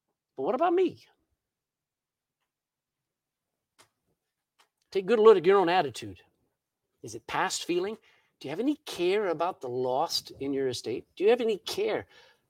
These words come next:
about the lost in this world? Do you, do you realize missionaries are giving their lives to preach for free? We support them so they can go for free someplace in the world and give the gospel to them without charge, be able to tell them there's hope,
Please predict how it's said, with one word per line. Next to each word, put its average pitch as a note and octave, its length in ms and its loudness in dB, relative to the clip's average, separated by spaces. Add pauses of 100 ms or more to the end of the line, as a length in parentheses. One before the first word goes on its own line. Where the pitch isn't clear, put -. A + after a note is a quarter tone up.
(120)
about E3 120 -6
the F#2+ 80 -2
lost C#3+ 400 -2
in D3 100 -2
this C#3 200 -6
world? C#3+ 220 0
Do A#2+ 60 -4
you, A#2+ 120 -6 (300)
do - 80 -12
you C3 100 0
realize C#3 460 10
missionaries D#3 420 -2
are B2 60 -4
giving D3+ 240 0
their C#3+ 160 2
lives C3+ 380 2
to A2+ 100 -12
preach - 400 -4 (320)
for A#3+ 120 8
free? F3 400 4 (500)
We - 180 10
support G3 380 8
them E3 100 2
so D3+ 100 -2
they F3+ 80 6
can C4 100 6
go G#3 200 12
for - 180 -4
free G3+ 640 10 (480)
someplace D4 520 6
in B3 60 0
the A3+ 60 6
world G3+ 200 8
and F#3 100 0
give - 100 4
the E3 80 -4
gospel C#4+ 480 4
to - 180 0
them E3 100 2
without D4 260 8
charge, G3 400 4 (160)
be C4+ 80 0
able A3 140 4
to - 60 -2
tell D#4 200 10
them G#3+ 160 6 (100)
there's A#3 180 4
hope, B3+ 380 10